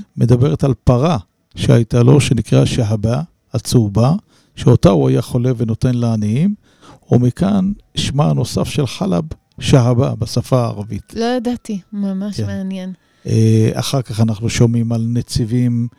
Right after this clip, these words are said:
Speaker 1: ששם דוד בדמשק, דוד המלך, אבל ממש על יהודים, נוכחות יהודית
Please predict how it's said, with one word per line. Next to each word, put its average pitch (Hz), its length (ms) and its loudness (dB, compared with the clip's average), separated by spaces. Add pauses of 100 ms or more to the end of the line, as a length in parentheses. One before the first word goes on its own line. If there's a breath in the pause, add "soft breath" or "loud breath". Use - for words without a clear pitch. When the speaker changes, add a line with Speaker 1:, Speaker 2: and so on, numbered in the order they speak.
(360 soft breath)
Speaker 1:
ששם 123 680 -2
דוד 117 420 -2
בדמשק, 117 580 -2
דוד 110 340 4
המלך, 110 560 4 (640 soft breath)
אבל 117 300 -2
ממש 131 680 0
על 135 180 0
יהודים, 127 720 0
נוכחות 135 560 -2
יהודית 117 500 0